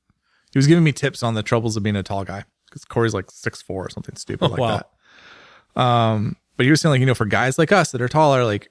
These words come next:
Speaker 1: you really have to carry your weight when you're braking with your legs
Speaker 2: Yeah.
Speaker 1: and gripping the tank with your legs, because we just have too much mass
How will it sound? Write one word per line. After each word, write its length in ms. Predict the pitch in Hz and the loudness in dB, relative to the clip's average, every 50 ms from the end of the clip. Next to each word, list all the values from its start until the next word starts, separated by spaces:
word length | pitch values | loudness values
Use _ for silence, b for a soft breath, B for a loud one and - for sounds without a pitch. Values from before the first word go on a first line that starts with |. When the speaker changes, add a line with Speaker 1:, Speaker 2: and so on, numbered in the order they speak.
| _ | _
Speaker 1:
you 120 | - 123 117 | -8 -6 -2
really 300 | 117 120 127 135 143 143 | 2 4 6 6 6 4
have 300 | 127 131 135 131 127 - - | 4 2 0 0 -2 -4 -6
to 540 | - - 127 123 120 120 117 113 113 - - - | -4 -2 0 2 2 2 0 -2 -4 -6 -10 -10
carry 320 | - - 127 127 131 127 | -4 0 2 4 4 4
your 120 | 127 123 | 4 2
weight 420 | 117 117 117 113 117 120 120 - - | 2 2 2 2 2 2 0 0 0
when 100 | 127 113 | 0 0
you're 100 | 110 104 | 0 0
braking 600 | - 117 110 107 120 - - 175 180 185 190 185 b b b b b b _ _ | 2 2 2 2 2 2 4 4 6 6 6 4 b b b b b b _ _
with 160 | - 123 107 | -2 0 2
your 120 | 117 117 117 | 2 2 2
legs 460 | 113 110 107 104 98 - - - - | 2 0 -2 -2 -4 -10 -14 -4 0
Speaker 2:
Yeah. 200 | 131 120 120 123 | 2 4 4 4
Speaker 1:
and 60 | 120 107 | 2 2
gripping 280 | - 131 123 - 123 117 | 2 0 0 0 -2 -2
the 60 | 113 | -4
tank 340 | - - - 123 117 110 101 | -4 -4 -4 -4 -4 -4 -4
with 140 | 113 - - | -8 -8 -6
your 100 | 110 107 | -6 -6
legs, 300 | 107 104 101 98 - - | -4 -6 -6 -8 -12 -10
because 480 | _ 123 - - 117 113 113 110 - | _ -6 -2 0 0 0 0 -2 -2
we 140 | 151 127 127 | -2 -2 0
just 220 | 127 127 120 - - | 2 2 0 0 -2
have 260 | 113 104 101 - _ | -4 -4 -4 -6 _
too 260 | - - - - 160 | -18 -6 0 4 4
much 240 | 175 202 202 - - | 6 6 4 2 0
mass 680 | 143 123 123 127 120 104 101 101 - - - - - | -2 0 0 0 0 0 -2 -4 -6 -8 -10 -10 -10